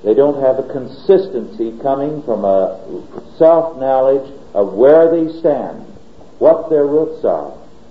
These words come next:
and developing everything out of those roots. Now, the unbeliever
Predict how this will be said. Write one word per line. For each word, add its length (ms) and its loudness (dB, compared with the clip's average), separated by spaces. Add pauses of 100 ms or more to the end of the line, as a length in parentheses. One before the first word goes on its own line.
(100)
and 420 -8 (500)
developing 760 2
everything 640 -2
out 180 -8
of 120 -14
those 300 -8
roots. 320 -12 (1800)
Now, 520 2 (300)
the 220 -2
unbeliever 1200 0